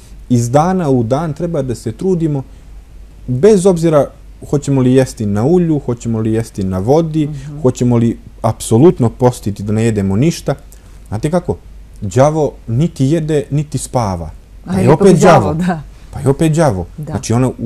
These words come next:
Speaker 1: on je u totalnom postu. Niko tako ne može da posti kao on. Ali je opet Satan, znači
Speaker 2: Mhm.
Speaker 1: protivnik Boži. Da ne budemo protivnici Boži.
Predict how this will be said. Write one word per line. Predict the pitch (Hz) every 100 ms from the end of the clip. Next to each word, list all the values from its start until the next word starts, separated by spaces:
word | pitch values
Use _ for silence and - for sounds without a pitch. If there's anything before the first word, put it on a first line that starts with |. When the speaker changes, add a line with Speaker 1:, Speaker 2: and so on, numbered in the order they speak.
| 107
Speaker 1:
on | 120 131
je |
u | 110
totalnom | 190 196 190 180 165
postu. | 156 147 104 - 113
Niko | 170 180
tako | 175 185 180
ne | 165
može | 156 139
da | 127
posti | - 117 - 110
kao | 90
on. | 87 92 - - - - -
Ali | 98 101 110
je | 139
opet | 156 - 104 - - - -
Satan, | - 180 147 - 180 143 98 - - -
znači | 104 135 139 151
Speaker 2:
Mhm. | 190
Speaker 1:
protivnik | 120 135 143 151 120 104
Boži. | 90 90 90 95 - - -
Da | 104
ne | 113 151
budemo | 180 175 160
protivnici | - 165 170 170 143 120 -
Boži. | 98 98 87